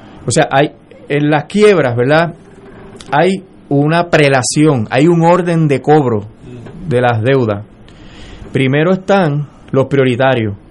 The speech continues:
Esos son poquitos porque es cuando la ley lo dice o cuando hay unos pactos que establecen que son prioritarios.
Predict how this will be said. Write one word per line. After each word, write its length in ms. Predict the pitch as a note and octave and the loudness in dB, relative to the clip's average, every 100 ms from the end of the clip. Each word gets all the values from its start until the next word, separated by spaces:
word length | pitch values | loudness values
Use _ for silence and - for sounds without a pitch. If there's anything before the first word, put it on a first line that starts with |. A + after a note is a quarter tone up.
| - - - | -20 -18 -6
Esos 180 | B2+ D#3+ | -2 0
son 140 | F#3+ | 0
poquitos 380 | F#3 E3+ G3 E3+ | -2 -4 -2 -2
porque 180 | B2 C3+ | -2 -4
es 60 | C#3 | -4
cuando 300 | D#3 C3 A#2 | -4 -2 -2
la 100 | A#2 | 0
ley 160 | B2+ | 0
lo 140 | D3+ D#3+ | 0 0
dice 480 | G3 G#3+ - D3 - | 0 -2 -4 -4 -4
o 100 | - | -6
cuando 300 | A#2+ A#2+ A#2 | -2 -2 -2
hay 80 | A#2+ | -2
unos 180 | D3 D#3+ | -2 -4
pactos 340 | F#3+ G3 E3+ | -6 -6 -6
que 100 | D#3 | -6
establecen 440 | A2+ A#2 B2+ D#3+ D#3 | -6 -4 -4 -4 -4
que 100 | A2+ | -6
son 140 | A#2 | -6
prioritarios. 560 | - C#3 B2 A2+ G#2+ | -4 -6 -4 -6 -6